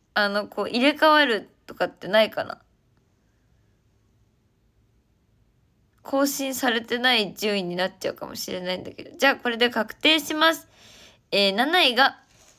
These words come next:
田舎好き、おしゃるさん。六位が、ごーちゃん。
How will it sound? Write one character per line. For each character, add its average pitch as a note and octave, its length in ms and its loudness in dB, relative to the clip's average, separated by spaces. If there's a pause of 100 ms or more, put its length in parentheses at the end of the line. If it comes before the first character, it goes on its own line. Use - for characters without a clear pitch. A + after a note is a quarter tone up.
(380)
田 D4+ 300 2
舎 E4+ 180 4
好 D4 160 -4
き、 C#4 400 -2 (440)
お C4 120 -6
し - 140 -2
ゃ G#3 120 4
る - 120 -4
さ - 140 -10
ん。 - 60 -16 (840)
六 B3 260 -2
位 B3+ 120 2
が、 B3 240 4 (160)
ご F4 220 2
ー F4 60 2
ち F4 120 -2
ゃ F#3+ 100 0
ん。 - 80 -18